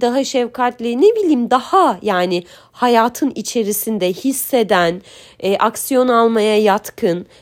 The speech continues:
bir şeyler değişiyor vücudumda. Bir şeyler daha, em, yapıcı bir yere doğru götürüyor beni. Hem mental olarak hem işte fiziksel olarak.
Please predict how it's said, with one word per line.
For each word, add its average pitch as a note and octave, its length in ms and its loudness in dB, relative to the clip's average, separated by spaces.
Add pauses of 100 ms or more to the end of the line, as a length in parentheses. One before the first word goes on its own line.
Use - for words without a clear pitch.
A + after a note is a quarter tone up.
(100)
bir C#4+ 40 -4
şeyler F#4 440 2
değişiyor B3 580 0
vücudumda. E3 880 -8
Bir A3 60 -10
şeyler B3+ 400 0
daha, A#3+ 440 2 (380)
em, G3 440 0 (720)
yapıcı A#3 420 0
bir - 240 2 (340)
yere G3+ 280 2
doğru F3+ 260 2
götürüyor E3 520 -2
beni. E3 220 -10
Hem G#3+ 220 -2
mental G#3 360 0
olarak F3 420 0
hem F3 260 -2 (120)
işte - 160 -12
fiziksel G3 560 -4
olarak. E2+ 360 -8